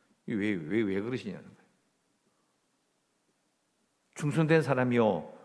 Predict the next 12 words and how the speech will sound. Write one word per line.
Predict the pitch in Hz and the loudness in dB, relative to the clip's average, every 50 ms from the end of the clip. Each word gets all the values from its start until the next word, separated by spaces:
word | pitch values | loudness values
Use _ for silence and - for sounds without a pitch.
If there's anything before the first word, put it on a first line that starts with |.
| - - - _ _ | -20 -20 -20 _ _
늙은 | - 120 131 143 143 151 139 | 0 2 2 4 4 2 2
자들, | 123 117 110 107 117 104 87 80 80 - - - | 2 2 2 2 0 0 -2 -4 -8 -12 -20 -10
그리고 | - - 123 101 - | -6 -4 -4 -4 -2
귀인들, | - 113 107 117 131 135 135 123 139 127 104 85 - - - - - - - _ _ - | -2 -2 -2 -2 -2 -2 0 2 4 4 2 0 -4 -10 -16 -20 -20 -20 -20 _ _ -10
강한 | - 98 95 107 123 135 | -8 -4 0 0 2 2
자들, | 127 127 120 113 120 117 - - - - | 2 2 2 2 2 0 0 -2 -6 -4
왜 | - 135 127 117 120 127 143 | 0 2 4 4 4 4 4
그렇게 | 151 151 151 - 170 | 2 0 -2 -2 -2
되는 | 151 156 151 160 | -2 -2 -2 -2
거냐? | 156 170 165 156 - - - - - - _ _ _ _ _ _ _ _ _ _ _ _ _ _ _ _ _ _ _ - - | -4 -4 -4 -6 -6 -8 -12 -16 -20 -20 _ _ _ _ _ _ _ _ _ _ _ _ _ _ _ _ _ _ _ -20 -10
설명이 | - - 165 208 247 214 - | -4 0 0 2 2 0 0
되냐? | - 131 190 240 - | -2 -4 -4 -4 -4